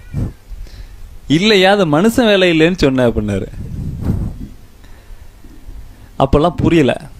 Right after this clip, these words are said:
ஆனா இங்க நட்டிருக்கிற எந்த மரத்துக்கும் உயிர் தண்ணிக்கு அப்புறம் மறு தண்ணி நாங்க ஊத்தவே இல்ல. இந்த சுத்தியிலும் இருக்கிற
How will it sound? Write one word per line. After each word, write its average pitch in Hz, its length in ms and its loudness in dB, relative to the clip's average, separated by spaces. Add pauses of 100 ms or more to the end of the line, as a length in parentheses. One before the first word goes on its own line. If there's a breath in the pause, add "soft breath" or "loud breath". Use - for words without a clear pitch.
(960)
ஆனா 165 240 4
இங்க 160 240 0
நட்டிருக்கிற 156 500 2
எந்த 170 260 2
மரத்துக்கும் 139 580 0
உயிர் 180 320 4
தண்ணிக்கு 151 280 2
அப்புறம் 127 280 2
மறு 139 220 4
தண்ணி 160 180 2
நாங்க 127 220 2
ஊத்தவே 131 280 4
இல்ல. 117 260 0 (1000 soft breath)
இந்த 120 140 0
சுத்தியிலும் 170 420 4
இருக்கிற 131 300 0